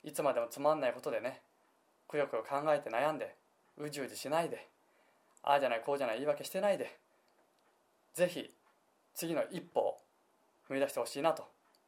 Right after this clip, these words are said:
思っています。短期合格して、翌年には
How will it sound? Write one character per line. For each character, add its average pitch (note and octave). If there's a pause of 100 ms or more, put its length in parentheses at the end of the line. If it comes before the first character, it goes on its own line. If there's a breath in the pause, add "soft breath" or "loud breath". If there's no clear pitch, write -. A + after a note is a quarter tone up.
(540)
思 B2+
っ B2
て G#2+
い -
ま G2
す。 - (2000 soft breath)
短 D#3+
期 D#3+
合 F3+
格 C#3+
し -
て、 - (840)
翌 D3
年 F3+
に G3+
は D#3+